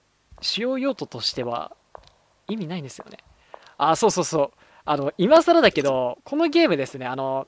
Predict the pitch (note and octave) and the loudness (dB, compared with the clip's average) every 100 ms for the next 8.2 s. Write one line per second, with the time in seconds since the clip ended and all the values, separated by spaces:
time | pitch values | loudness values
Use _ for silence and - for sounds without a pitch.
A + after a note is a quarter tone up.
0 | _ A#3 A#3+ D#4+ D#4+ D4+ - D4 D4 C#4 | _ -4 0 2 2 0 4 8 8 6
1 | F3+ - C#4 F#3 C#3 B2+ B2 _ _ - | 2 2 6 6 4 -2 -6 _ _ -6
2 | A#3+ - D4+ A3+ A#3 C#4+ C#4 C#4+ D3+ C3 | -4 2 4 4 4 4 4 4 4 2
3 | B2+ B2+ - - - G#3 C#4+ F3 F#3+ G3+ | -2 -8 -10 -8 -4 0 2 2 2 2
4 | D3+ B2 B2 B2+ - - - - - _ | 0 -2 -4 -8 -10 -14 -14 -18 -20 _
5 | _ _ - F#3 - E4 D#4 D4 - - | _ _ -14 -10 0 2 2 -2 -4 -2
6 | C#3+ C3 B2 A#2+ - _ _ _ - C#4+ | 0 0 -4 -6 -14 _ _ _ 0 4
7 | E4 E3 C3+ C3 C#3+ D3 D3+ D#3 C#3+ A#2 | 6 6 4 2 2 4 4 2 -4 -8
8 | - - | -12 -16